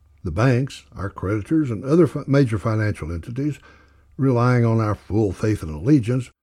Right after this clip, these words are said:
will begin to get fidgety at some point before the actual deadline. The automatic, ideologically based response will be to raise interest rate. Our government, we the taxpayers,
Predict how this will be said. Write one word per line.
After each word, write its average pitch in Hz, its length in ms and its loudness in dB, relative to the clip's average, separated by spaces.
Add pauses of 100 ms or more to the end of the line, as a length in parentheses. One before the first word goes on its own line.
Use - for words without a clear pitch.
(140)
will 175 80 2
begin 160 320 4
to 151 80 2
get 151 200 4
fidgety 113 500 2
at 98 100 -2
some 175 260 0
point 107 400 -8
before 113 320 -4
the 104 160 -4
actual 90 540 -8 (120)
deadline. 92 680 -6 (880)
The 185 100 2
automatic, 147 680 4
ideologically 117 1000 0
based 113 340 -2 (120)
response 110 880 -6
will 120 160 -4
be 120 280 0
to 113 140 -10
raise 123 500 0
interest 143 420 -2
rate. 78 240 -6 (880)
Our 107 200 0
government, 117 600 0
we 107 300 0
the 95 120 -2
taxpayers, 113 720 -6